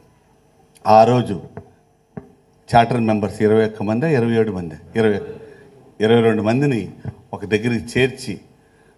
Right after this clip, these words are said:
బొమ్మను చేసి తీసుకొస్తే ఈరోజు స్కూల్కి పోయేలాగా తయారయ్యారు. కాబట్టి మొట్టమొదటిగా మనం అత్యుత్తమంగా ఫస్ట్ ప్రథమగా మన జంగాల వెంకటేష్కి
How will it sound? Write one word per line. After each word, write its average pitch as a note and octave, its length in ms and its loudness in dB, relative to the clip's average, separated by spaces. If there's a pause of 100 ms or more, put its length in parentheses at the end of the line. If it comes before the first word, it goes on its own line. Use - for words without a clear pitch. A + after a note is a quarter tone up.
(160)
బొమ్మను G#2+ 320 0
చేసి G#2 520 -4 (880)
తీసుకొస్తే A2+ 540 -4
ఈరోజు G2 380 -2 (460)
స్కూల్కి D#3 360 2
పోయేలాగా - 1120 -6
తయారయ్యారు. F2 880 -4 (580)
కాబట్టి F#2 400 -4
మొట్టమొదటిగా A2+ 760 -2
మనం G2 300 -6 (680)
అత్యుత్తమంగా B2 960 0 (580)
ఫస్ట్ - 440 -4 (380)
ప్రథమగా G#2+ 560 -2 (560)
మన F2 260 -8 (580)
జంగాల G2+ 400 2
వెంకటేష్కి G#2 720 -6